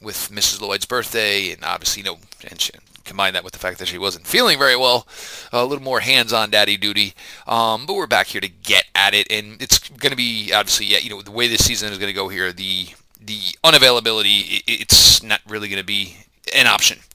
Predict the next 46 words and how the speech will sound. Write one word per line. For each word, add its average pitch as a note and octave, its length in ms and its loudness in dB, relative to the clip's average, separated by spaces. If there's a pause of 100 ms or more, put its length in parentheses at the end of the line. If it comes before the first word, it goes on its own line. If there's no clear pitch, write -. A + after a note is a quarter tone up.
(380)
if G#2 300 -4
all G2 320 -12
goes G2 240 -8
the G2+ 80 -8
way D#2+ 120 -6
it's D2+ 120 -2
gonna E2+ 180 -8
go. D#2+ 240 -10 (320)
So B2+ 320 0
we B2+ 280 -6
are A#2 80 -4
going B2 300 -10
to - 120 -8
get B2 280 2
into A#2+ 380 -6
your A#2 200 -8
daily G#2+ 320 -2
delivery G2+ 400 -6
of G2+ 80 -4
all G#2 120 -2
things G2 260 -8
Dog G2+ 260 -8
Pound, F#2+ 260 -10
brought A2+ 200 -4
to - 40 -10
you A#2+ 60 -14
by G2 80 -8
the G2 100 -8
Locked F#2+ 300 -6
On G2 260 -6 (220)
Podcast G2+ 460 0
Network, G#2 340 -10
your F#2+ 260 -8
local G2 300 -12
experts G2 400 -6 (100)
on A2 300 -4 (400)
the C3 80 -4
biggest A#2 320 2
stories, F2+ 480 -2
brought B2 240 -2
to - 120 -2
you D#2 200 -18 (420)
by D3 160 10
Hotels A2 420 0
dot - 200 -8
com. E2+ 320 -12